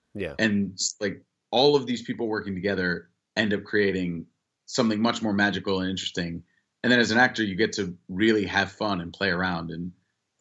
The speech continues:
Speaker 2: I don't know, let loose, because so much of, of being on camera or in theater is, like, restrain it and keep it in. And voiceover is like, "Nah, let it fly. Just have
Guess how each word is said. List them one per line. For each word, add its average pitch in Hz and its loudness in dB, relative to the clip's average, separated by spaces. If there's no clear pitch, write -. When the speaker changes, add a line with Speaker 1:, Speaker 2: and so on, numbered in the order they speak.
Speaker 2:
I 156 2
don't 156 4
know, 101 4
let 110 2
loose, 110 0
because 92 -6
so 104 -2
much 95 -2
of, 87 -8
of 85 -8
being 92 0
on 87 0
camera 87 0
or 120 6
in 104 2
theater 95 2
is, 82 -8
like, 80 -10
restrain 101 0
it - -6
and 90 -10
keep - -8
it 90 -4
in. 85 -2
And 92 -6
voiceover 104 4
is 87 -2
like, 82 -6
"Nah, 104 2
let 101 2
it 101 -2
fly. 92 -2
Just 110 -6
have 117 2